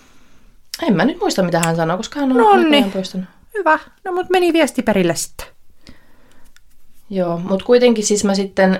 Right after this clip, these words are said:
Speaker 1: kun hän sit kaikkea ihmeellistä sanoi, että ei jumalauta, hän on poistanut.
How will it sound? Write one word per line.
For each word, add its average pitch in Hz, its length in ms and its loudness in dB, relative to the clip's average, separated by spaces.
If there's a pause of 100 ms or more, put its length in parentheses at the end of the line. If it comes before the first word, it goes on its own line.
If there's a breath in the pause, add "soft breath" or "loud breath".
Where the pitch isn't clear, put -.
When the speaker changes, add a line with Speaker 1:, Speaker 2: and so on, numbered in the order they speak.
Speaker 1:
kun 190 200 0
hän 220 220 0
sit 220 180 -12
kaikkea 247 540 -2
ihmeellistä 190 760 0
sanoi, 180 500 0
että 165 400 -10
ei 226 320 -8
jumalauta, 269 880 -6
hän 254 240 -4
on 247 240 -6
poistanut. 240 480 -10